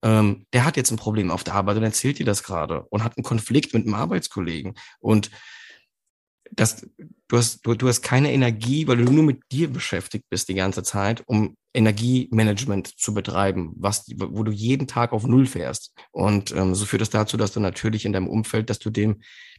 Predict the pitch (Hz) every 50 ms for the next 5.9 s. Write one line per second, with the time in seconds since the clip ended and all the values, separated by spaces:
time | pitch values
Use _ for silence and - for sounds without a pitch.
0 | _ _ _ _ _ _ _ _ _ _ _ _ _ _ _ _ _ _ _ -
1 | 101 107 117 113 - - - 107 104 104 - - - - 113 117 127 127 123 -
2 | - 110 110 107 110 113 113 110 - 113 107 120 92 90 - 101 - - - 131
3 | - - - - 170 - - - 101 - - 98 95 98 101 107 113 117 113 _
4 | _ _ _ _ _ _ _ _ _ _ _ - - - 107 107 104 98 98 92
5 | 92 92 107 113 - - - 78 - 95 90 - - 65 64 - - -